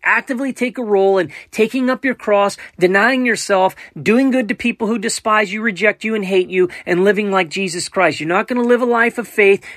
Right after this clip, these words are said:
believing in God's word and all these things that are to come to pass in your life and character. Instead, you're just gonna shrink back and begin to study theology and become a fathead for God.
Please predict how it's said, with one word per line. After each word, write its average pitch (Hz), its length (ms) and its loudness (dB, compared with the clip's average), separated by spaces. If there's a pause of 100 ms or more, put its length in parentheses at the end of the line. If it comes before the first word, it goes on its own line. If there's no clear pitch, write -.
believing 214 520 2
in 220 160 -2
God's 220 340 0
word 190 400 4
and 165 120 -2 (160)
all 185 200 4
these 226 240 -2
things 220 300 -2
that 202 120 2
are 202 80 2
to 190 80 0
come 202 240 -4
to 226 60 -2
pass 208 400 -4
in 185 60 -4
your 208 120 -2
life 208 320 0
and 214 120 -6
character. 180 500 2 (180)
Instead, 185 540 0 (160)
you're 170 120 2
just 170 220 0
gonna 180 140 -2
shrink 175 340 -6
back 156 300 -2
and 156 100 -6
begin 147 220 -4
to 143 60 -6
study 143 360 -4
theology 131 760 -4 (1200)
and 143 220 -2
become 170 300 0
a 151 60 0
fathead 143 800 -2
for 143 160 -4
God. 120 420 -2